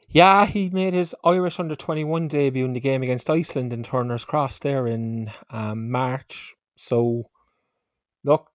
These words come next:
this is a name, something that was sent to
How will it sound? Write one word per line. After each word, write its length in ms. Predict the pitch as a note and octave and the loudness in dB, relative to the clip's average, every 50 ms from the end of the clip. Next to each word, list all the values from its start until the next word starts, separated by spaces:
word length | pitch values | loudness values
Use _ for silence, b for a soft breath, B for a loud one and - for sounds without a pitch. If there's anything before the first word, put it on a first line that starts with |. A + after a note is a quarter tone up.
| _ _ | _ _
this 240 | - F#3+ F#3+ F#3+ - | 4 4 4 4 -2
is 140 | G#3+ D#3 - | -6 -4 -4
a 60 | D#3+ | -4
name, 720 | D3+ D3+ D3+ D3+ D3+ D3 D3 C#3+ C#3 C#3 C#3 C#3 C#3 C#3 C3 | -2 0 0 2 2 2 2 2 2 2 0 0 -2 -6 -8
something 320 | - - D3+ C#3 - D3 | -4 -4 -6 -4 -2 -2
that 120 | C#3+ C#3 | -2 -2
was 100 | C#3 C#3 | -2 -6
sent 340 | - - - D#3+ D3 C#3 C#3 - _ | -12 -6 -4 -4 -4 -4 -6 -10 _
to 640 | - - - - C#3+ C3+ C3+ C3 B2+ B2+ B2+ B2 B2 | -18 -12 -8 -4 -4 -2 -2 -4 -4 -6 -6 -8 -8